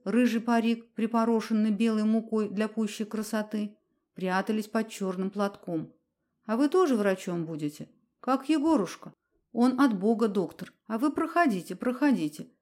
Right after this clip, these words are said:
Я сейчас, скоренько, с самоваром». Аленка шалава сгинула куда-то. Все самой да самой приходится. Ветский не знал, что никакой Аленки не существовало,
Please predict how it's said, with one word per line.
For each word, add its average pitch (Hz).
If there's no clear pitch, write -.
Я 285
сейчас, 285
скоренько, 175
с -
самоваром». 208
Аленка 285
шалава 202
сгинула 214
куда-то. 165
Все -
самой 269
да 170
самой 190
приходится. 190
Ветский 269
не 269
знал, 277
что -
никакой 226
Аленки 262
не 208
существовало, 220